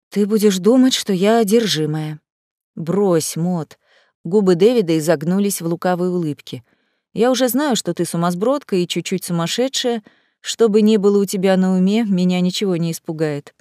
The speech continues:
Мод состроила Дэвиду рожицу, и он рассмеялся. «Знаешь», — посерьёзнев сказала Мод, «я всё время думаю об этой Эмбер и том, что про неё все забыли. Почему-то мне кажется важным узнать,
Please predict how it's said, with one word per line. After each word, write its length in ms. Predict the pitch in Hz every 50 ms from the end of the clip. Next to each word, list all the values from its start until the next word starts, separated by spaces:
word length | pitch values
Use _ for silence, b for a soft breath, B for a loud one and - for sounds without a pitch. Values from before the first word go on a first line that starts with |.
| _ _ _ _ _ _ _ _ _ _ _ -
Мод 240 | - 190 254 269 -
состроила 520 | - 208 202 - - 220 214 208 202 196 185
Дэвиду 360 | 180 190 175 175 160 170 180
рожицу, 560 | 202 269 302 285 269 - - - 262 254 220 b b b
и 120 | - 214 254
он 120 | 277 269
рассмеялся. 800 | 240 208 - - 196 185 175 160 151 147 147 - - - 147 131 _ _ _ _ _ _ _ _ _ _ _ -
«Знаешь», — 520 | 170 170 196 214 226 214 175 - - _ _ _ _ _ _ _ -
посерьёзнев 640 | - 175 - 185 170 175 185 196 185 185 180 -
сказала 420 | - - 175 160 170 170 165 170 165
Мод, 260 | 165 151 151 - _ _ _ _ _ _ _ _ _ _
«я 120 | - 175 185
всё 180 | - - 214
время 300 | 202 226 294 285 269 269
думаю 460 | 220 208 247 269 254 226 202 190 180 175
об 100 | 170 202
этой 280 | 202 - 208 208 - -
Эмбер 440 | - 233 262 254 247 214 190 170 151 _ _ _ -
и 80 | 196
том, 280 | 185 - - 262 277 277
что 200 | - - - 190
про 160 | - 196 202
неё 220 | 196 208 220 247 233
все 200 | - - 262 247
забыли. 560 | 233 277 277 240 240 240 220 175 151 147 - _ _ _ _ _ _ _ _ _ _ _ _ _ -
Почему-то 400 | 180 - - 180 196 208 208 220
мне 160 | 214 214 214
кажется 420 | - 220 208 196 208 - - 196
важным 340 | 185 208 202 190 190 185 190
узнать, 400 | 185 175 175 208 233 233 - -